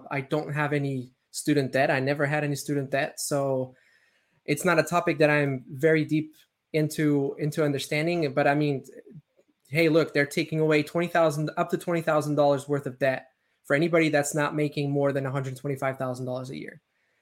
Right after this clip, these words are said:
It's a good deal. Take advantage of it. If you have student debt and you can take advantage of it, hey, look, the government can print money into, uh,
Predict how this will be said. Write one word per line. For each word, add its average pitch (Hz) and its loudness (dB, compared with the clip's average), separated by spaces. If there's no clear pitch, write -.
It's - -6
a 151 0
good 165 4
deal. 170 6
Take 165 4
advantage 175 4
of 135 4
it. 147 2
If 147 -4
you 170 0
have 165 4
student 170 0
debt 156 6
and 170 0
you 170 2
can 170 -4
take 165 -4
advantage 160 0
of 196 -2
it, - -6
hey, 160 -2
look, 147 -2
the 139 -4
government 185 2
can 180 -6
print 170 -2
money 165 0
into, 151 2
uh, 135 2